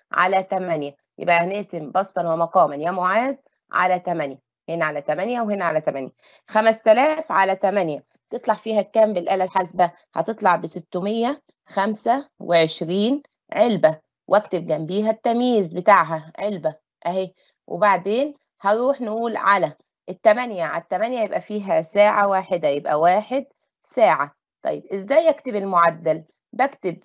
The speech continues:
الجزء الأول اللي هو الحد الأول، بكتب ستمية خمسة وعشرين أهو، طالما المقام بقى بواحد هقول ستمية خمسة وعشرين علبة،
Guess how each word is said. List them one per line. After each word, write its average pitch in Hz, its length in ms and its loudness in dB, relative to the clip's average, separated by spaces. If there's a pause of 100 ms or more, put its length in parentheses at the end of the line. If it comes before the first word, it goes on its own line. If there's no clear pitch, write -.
الجزء 190 400 -2
الأول 180 420 4
اللي 175 160 0
هو 190 120 8
الحد 190 420 -2
الأول، 180 600 -2
بكتب 180 320 -6
ستمية 175 680 -6
خمسة 170 440 0
وعشرين 160 640 -2 (540)
أهو، 170 280 2
طالما 180 360 4
المقام 170 360 -2
بقى 156 180 2
بواحد 247 360 0 (320)
هقول 220 340 2
ستمية 208 360 -6
خمسة 226 360 -4
وعشرين 170 500 0
علبة، 233 500 0